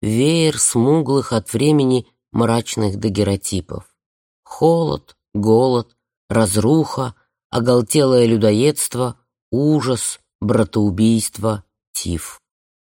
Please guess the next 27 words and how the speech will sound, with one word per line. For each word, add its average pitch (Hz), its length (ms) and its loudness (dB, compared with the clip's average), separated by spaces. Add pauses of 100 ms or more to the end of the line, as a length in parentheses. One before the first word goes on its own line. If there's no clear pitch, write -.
(280)
Однако 156 720 -2 (420)
на 113 200 2
деле 170 360 2
в 127 80 -2
Москве 117 460 0
все 127 220 -2
обстояло 127 420 0
не 139 160 4
так 147 240 -4
уж - 240 -10
плохо. 131 540 -2 (400)
С - 100 -6
марта 170 400 2
восемнадцатого 107 760 0
года 104 440 0 (380)
она 113 260 2
вновь 120 300 2
была 113 300 2
объявлена 110 500 4
столицей, 143 880 -2 (520)
правда, 110 520 0
не 123 200 4
очень 120 320 2
ясно, 110 380 2
какого 110 400 0
именно 113 360 4
государства, 104 840 -2